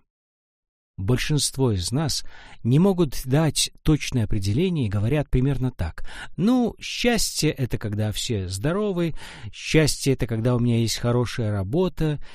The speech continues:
счастье — это много денег, счастье — это когда тебя любят».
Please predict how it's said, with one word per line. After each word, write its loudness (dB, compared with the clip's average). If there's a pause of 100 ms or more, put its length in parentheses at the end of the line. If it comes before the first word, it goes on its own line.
(180)
счастье — -2
это -2
много 2
денег, 2 (300)
счастье — 0
это -2
когда 0
тебя -2
любят». 0